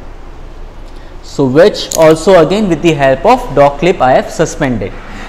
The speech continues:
Now in this, one problem is that when you are trying to perform adduction movement, opposite side of the limb is going to restrict the movement of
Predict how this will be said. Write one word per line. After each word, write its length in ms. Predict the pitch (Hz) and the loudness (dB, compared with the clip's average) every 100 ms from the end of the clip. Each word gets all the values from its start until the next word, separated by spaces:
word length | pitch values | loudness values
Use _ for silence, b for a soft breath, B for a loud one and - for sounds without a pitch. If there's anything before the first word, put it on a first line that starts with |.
| B | B
Now 220 | 180 220 247 | 2 6 6
in 120 | 240 | 6
this, 280 | 269 254 170 | 6 4 0
one 320 | 175 262 254 | 2 2 4
problem 420 | 233 214 220 220 | 4 6 6 4
is 220 | 233 220 | 2 0
that 240 | 208 196 160 | 0 0 0
when 180 | 170 | -2
you 80 | 190 | 0
are 80 | 196 | 0
trying 400 | 196 196 220 254 | 2 2 4 2
to 80 | 262 | 0
perform 420 | 208 208 - 208 | 2 0 4 2
adduction 580 | 214 160 190 202 - 226 | 4 2 2 2 -2 0
movement, 380 | 214 208 208 220 | 0 0 0 0
opposite 580 | 139 - 202 226 254 - | -2 2 4 4 4 -2
side 260 | - 208 | 2 4
of 140 | 202 - | 4 2
the 80 | 196 | 2
limb 300 | 180 202 214 | 2 0 2
is 180 | 202 180 | 0 2
going 260 | 185 190 196 | 2 2 2
to 80 | |
restrict 560 | 165 160 - - 233 185 | 2 0 -4 -2 -2 2
the 100 | 220 | 0
movement 420 | 180 170 170 170 | 2 0 0 0
of 120 | 214 | -2